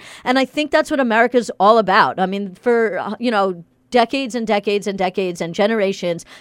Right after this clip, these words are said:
people have been coming to America to seek a better life, to escape poverty,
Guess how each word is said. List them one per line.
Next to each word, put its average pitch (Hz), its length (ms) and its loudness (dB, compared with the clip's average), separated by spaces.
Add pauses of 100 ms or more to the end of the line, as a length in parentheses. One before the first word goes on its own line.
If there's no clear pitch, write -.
people 262 300 2
have 262 180 0
been 220 160 -4
coming 220 440 -2
to 262 360 -2
America 190 520 0
to 196 140 -6
seek 254 380 -4
a 208 100 0
better 208 260 0
life, 196 320 2
to 240 180 -4
escape 226 500 0 (220)
poverty, 240 680 2